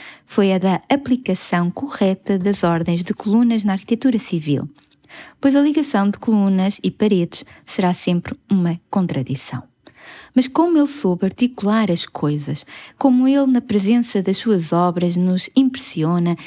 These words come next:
e nos faz esquecer que pretende apenas convencer-nos. Nas suas construções há verdadeiramente algo de divino, à semelhança da força do grande poeta,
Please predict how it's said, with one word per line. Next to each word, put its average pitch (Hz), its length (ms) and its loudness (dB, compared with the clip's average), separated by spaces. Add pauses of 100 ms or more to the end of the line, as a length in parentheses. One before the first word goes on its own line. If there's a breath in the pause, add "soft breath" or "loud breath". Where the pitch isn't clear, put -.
(180 loud breath)
e 247 60 4
nos 233 220 0
faz 277 240 2
esquecer 233 600 -2
que - 160 -4
pretende 254 640 0
apenas 247 720 2
convencer-nos. 180 1080 0 (640 soft breath)
Nas 196 180 0
suas 269 360 0
construções 160 880 -2 (380 loud breath)
há 170 220 0
verdadeiramente 196 920 2
algo 202 220 0
de 226 140 0
divino, 147 600 -2 (680)
à 196 120 0
semelhança 214 720 0
da 180 120 2
força 170 500 -4
do 170 180 0
grande 185 420 0
poeta, - 540 -8